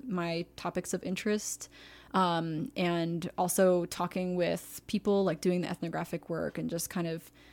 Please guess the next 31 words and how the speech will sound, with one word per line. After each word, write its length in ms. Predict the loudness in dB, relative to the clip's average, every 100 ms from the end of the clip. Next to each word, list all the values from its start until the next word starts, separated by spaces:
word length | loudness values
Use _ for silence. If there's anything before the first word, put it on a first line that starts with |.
| -20 -20 -2 4
understanding 720 | 4 4 2 2 2 2 2
more 200 | 0 0
and 100 | -2
more 140 | -2
about 360 | -2 -2 -2 0
what 320 | 0 0 -4 -12 -20 -6
people 280 | -2 0 2
do 380 | 6 10 10 10
and 140 | 6
their 120 | -2
perspective 560 | -4 -4 -4 -2 -2 -2
on 380 | -6 -4 -2 -4
the 80 | -4
landscape 720 | -2 -2 -2 -2 -2 -2 -4 -8
and 600 | -8 -6 -4 -6 -6 -8 -12 -20 -20 -20 _ _ -10
what 280 | -2 -2 -2 -14 -20 -8
people, 420 | -6 -4 -4 -6 -12 -20 _ _ -20 -20 _ _ _ _
you 100 | -6
know, 180 | -4 -4
how 240 | -2 2 4
they 120 | 2
make 160 | 0
choices 440 | 0 0 2 2 2
on 180 | 2 2
how 160 | 0
to 100 | -2
interact 320 | -4 -4 -6
with 100 | -8
the 80 | -8
landscape. 640 | -6 -6 -6 -4 -6 -6 -10
Um, 540 | -10 -8 -6 -6 -6